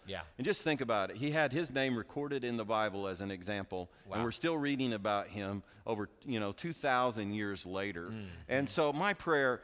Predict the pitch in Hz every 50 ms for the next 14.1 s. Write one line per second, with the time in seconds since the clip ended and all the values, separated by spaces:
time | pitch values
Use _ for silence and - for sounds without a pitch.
0 | - - - - 123 123 117 123 127 123 123 127 127 123 110 113 113 117 123 127
1 | 131 131 117 127 127 123 117 113 110 110 107 - - 117 107 104 104 104 95 87
2 | 104 - - 117 107 104 101 95 92 95 82 80 - 123 139 147 151 - - -
3 | 98 90 90 92 95 - - - 113 107 98 95 92 - - - - - - -
4 | 117 117 110 101 - - - - - - - - - - 131 117 - - - 117
5 | 107 98 104 98 87 82 90 87 - - 98 101 107 113 127 143 143 139 - -
6 | - - 143 139 135 131 127 117 - - 127 123 - - 120 123 120 110 104 107
7 | 98 - - - 113 104 92 87 85 73 - - - - - - _ - - 165
8 | 156 143 135 127 117 - - - - - - _ _ - 190 196 175 156 165 160
9 | 147 131 123 117 113 107 90 85 82 - - - - _ _ _ _ _ _ _
10 | _ _ _ - 147 185 180 - 160 180 175 160 131 131 123 101 82 80 - -
11 | - - - - - _ _ _ _ _ _ _ _ _ _ _ _ _ _ _
12 | _ - 131 110 107 110 98 90 82 - - - _ _ _ _ _ _ - 131
13 | 113 113 139 156 180 180 180 175 160 - - - 123 104 95 90 87 80 - -
14 | -